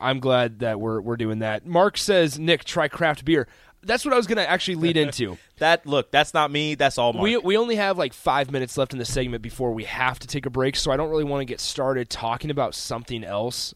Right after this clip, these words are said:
Speaker 1: So
Speaker 2: We'll stick with this.
Speaker 1: with that, um, how do we feel about sours? Because I am going to a place tonight.
Speaker 2: I love sours.
Speaker 1: I'm going to a place tonight that has what I've heard of really good sours.
Speaker 2: Okay.
Speaker 1: And so I,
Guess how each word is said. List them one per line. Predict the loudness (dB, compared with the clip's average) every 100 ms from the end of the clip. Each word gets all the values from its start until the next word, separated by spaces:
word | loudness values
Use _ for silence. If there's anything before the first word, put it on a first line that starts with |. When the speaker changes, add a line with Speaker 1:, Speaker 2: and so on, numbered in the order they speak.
| _
Speaker 1:
So | -4 2 4 4 2
Speaker 2:
We'll | -10
stick | -12 -14
with | -16
this. | -4
Speaker 1:
with | -2 0
that, | 0 2 0 -4 _ _ _ _ _ _ _ -20 -2
um, | 4 6 4 2 -12 _ _ _ _ -6
how | 2 2
do |
we | 4 2
feel | 0 2
about | 2 0
sours? | -2 0 2 2 -2 -10 -12 -12 _ -10
Because | -4 0 2 0
I | 0 -2
am | 0
going | 0 2
to | 2
a | 2
place | 2 0 0 -4
tonight. | -4 -4 -4 -6 -12
Speaker 2:
I |
love | -16 -16
sours. | -14 -14 -18 -20 -20 -20 _
Speaker 1:
I'm | -6 0
going | 2 4
to |
a | 2
place | 2 0 0
tonight | 0 0 0 -4 _ -10
that | -4 -2
has | 0 0 -2 -6 -10
what | -4 -2
I've | 0 -2
heard | -2 2 2 2
of | -2 -4 -4
really | -4 -2 -2
good | -2 -4
sours. | -4 -6 -6 -8 -10 -12 -14 -16 _ _ -20
Speaker 2:
Okay. | -14 -12 -12 -16 _ _ _ _ _
Speaker 1:
And | -8
so | -2 2 2
I, | 2 -2 -4